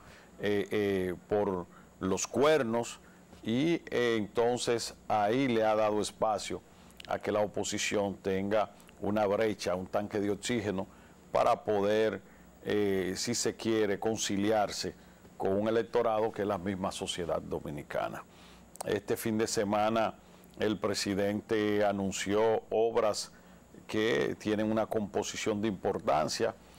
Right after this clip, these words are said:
Eh, también se estuvo resolviendo el tema a nivel de turismo, que, eh, fue a,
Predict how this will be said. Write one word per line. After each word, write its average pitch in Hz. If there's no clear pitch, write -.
Eh, 104
también 107
se 120
estuvo 110
resolviendo 107
el 98
tema 104
a 101
nivel 101
de 101
turismo, 107
que, 107
eh, 95
fue 104
a, 104